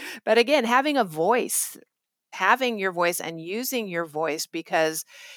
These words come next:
if you're gonna sit there and not have a voice, then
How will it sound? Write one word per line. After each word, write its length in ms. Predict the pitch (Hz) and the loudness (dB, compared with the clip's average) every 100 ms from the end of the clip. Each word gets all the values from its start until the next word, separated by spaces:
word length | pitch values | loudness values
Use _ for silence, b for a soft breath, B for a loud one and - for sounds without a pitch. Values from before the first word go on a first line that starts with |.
| B | B
if 200 | - 170 | -4 -2
you're 160 | 202 220 | 0 0
gonna 240 | 262 226 | 2 0
sit 380 | 208 - 220 233 | 0 0 -2 -2
there 180 | 233 214 | 0 0
and 220 | 185 147 | 0 -2
not 240 | 147 185 285 | -2 -2 -2
have 180 | 294 320 | -2 -2
a 100 | 320 | 0
voice, 440 | 320 330 320 - | 0 0 -2 -4
then 380 | - - - 175 | -2 0 0 -6